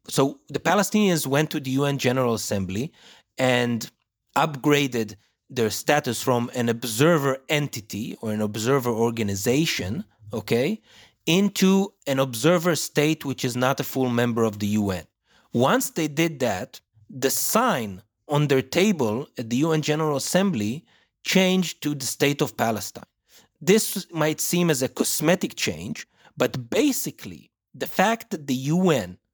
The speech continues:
gave them a status of a state, even if it's not a full member of the U N, allowed them several years later to say that they can join several international treaties and statutes,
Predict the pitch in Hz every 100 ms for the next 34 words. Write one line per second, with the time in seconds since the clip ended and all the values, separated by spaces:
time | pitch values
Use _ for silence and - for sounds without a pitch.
0 | _ - 139 180 185 208 170 - - 170
1 | 180 175 - 120 123 - - 185 123 -
2 | - 214 254 240 - 196 - 202 220 -
3 | 202 175 170 202 170 104 98 95 95 90
4 | 87 160 - _ _ _ - 147 147 165
5 | 240 220 127 90 95 - - 190 208 202
6 | 180 196 180 143 143 165 190 - 101 -
7 | _ _ - 135 - - 208 220 156 147
8 | - 139 147 147 - 175 180 185 160 -
9 | 156 156 127 107 131 - _ _ - -
10 | - 175 175 180 175 175 151 131 143 135
11 | 147 - 156 135 147 151 151 147 131 123
12 | - - 202 233 - 214 -